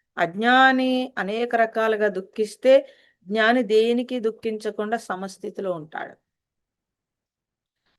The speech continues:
జ్ఞానులు పుట్టుక వలన సంతోషాన్ని కాని, మరణం వలన దుఃఖం కాని పొందరు.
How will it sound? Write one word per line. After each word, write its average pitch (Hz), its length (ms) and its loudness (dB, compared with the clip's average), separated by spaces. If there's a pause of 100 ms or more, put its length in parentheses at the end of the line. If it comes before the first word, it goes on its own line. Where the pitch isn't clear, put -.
జ్ఞానులు 254 460 4
పుట్టుక 277 480 -2
వలన 226 320 6
సంతోషాన్ని 208 760 -2
కాని, 226 280 2
మరణం 233 420 2
వలన 220 200 0
దుఃఖం 185 360 -4
కాని 226 260 4
పొందరు. 208 420 -2